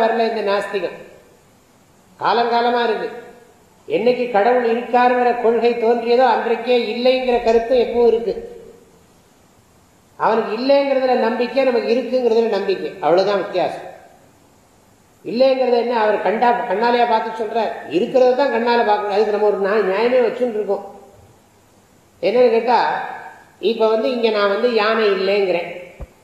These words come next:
யானை இல்லைங்கிறது எப்படி கண்டுபிடிச்சேன்? அதுக்கு ஒரு, அதுக்கு ஒரு பெரிய நியாயம் இருக்கு. அனுபலப்தி பிரமாணம்னு பேரு.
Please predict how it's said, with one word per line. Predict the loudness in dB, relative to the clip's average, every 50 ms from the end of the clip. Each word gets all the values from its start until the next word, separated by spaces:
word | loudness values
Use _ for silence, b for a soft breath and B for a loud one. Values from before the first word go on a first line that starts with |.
| _ _ _ _ _ _ _ _ _ _ _
யானை | -2 0 0 2 2 2 2 2 2 0 -2
இல்லைங்கிறது | 2 2 4 4 2 2 0 2
எப்படி | 0 0 0 0 -2 -2
கண்டுபிடிச்சேன்? | -2 -2 -2 -2 -2 -2 -6 -4 -4 -4 -4 -6 -12 -20 -20 -20 -20 -20 -20 _ _ _ _ _ -2
அதுக்கு | 0 0 2 2 2
ஒரு, | 0 0
அதுக்கு | 2 0 2 2 2
ஒரு | 0 0
பெரிய | -2 -2 -2 0 0
நியாயம் | 0 0 0 0 2 0 0 0
இருக்கு. | -2 -6 -8 -12 -16 -18 -20 -20 -20 -20 -20 -20 -20 -12 -4
அனுபலப்தி | 0 2 2 2 2 2 0 0 0 0 0 -2
பிரமாணம்னு | 0 0 -2 0 0 2 0 0 0 -2 -2 0 -2 -2 -2 2
பேரு. | 2 4 4 4 2 0 -2 -6 -8